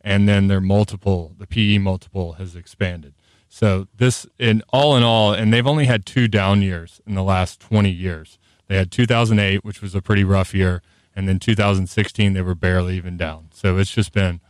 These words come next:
straight up and to the right. If you look, you, you look through the slide deck, I mean, it's literally, it's almost perfect.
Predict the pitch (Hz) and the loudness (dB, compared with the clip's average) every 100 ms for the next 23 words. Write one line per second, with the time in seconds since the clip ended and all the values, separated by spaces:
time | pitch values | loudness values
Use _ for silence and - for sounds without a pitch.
0 | _ _ - - 117 113 107 95 95 95 | _ _ -20 0 2 4 2 2 -2 -2
1 | 90 87 90 85 90 90 98 98 90 _ | -6 -4 -4 -4 -10 -8 -2 0 -2 _
2 | 110 98 - _ _ _ 123 110 - 98 | -4 -4 -6 _ _ _ 2 2 2 -6
3 | 85 - 95 90 87 87 98 95 90 90 | -6 -6 -4 -4 -6 -8 -2 -2 -2 -6
4 | 92 - 107 104 95 92 87 - - 101 | -10 -2 2 2 0 -4 -10 -12 0 0
5 | 90 - 107 92 - _ | 0 0 -2 -2 -6 _